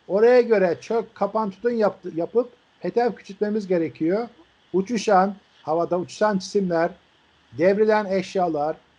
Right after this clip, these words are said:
üstümüze gelen, e, ya da, e, üst-, başımızdan aşağı düşen eşyalardan korumanın en iyi yolu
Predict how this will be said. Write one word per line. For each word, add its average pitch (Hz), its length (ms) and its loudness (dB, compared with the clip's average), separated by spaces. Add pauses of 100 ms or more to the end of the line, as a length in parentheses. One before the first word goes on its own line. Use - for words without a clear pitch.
(140)
üstümüze 202 540 0
gelen, 170 400 2 (840)
e, 147 40 -10 (560)
ya 180 120 -2
da, 208 300 4 (140)
e, 156 340 -4
üst-, 139 360 -10
başımızdan 185 540 0
aşağı 170 380 -2
düşen 196 520 0
eşyalardan 180 680 -2
korumanın 190 520 0 (220)
en 214 180 0
iyi 202 160 6
yolu 185 380 6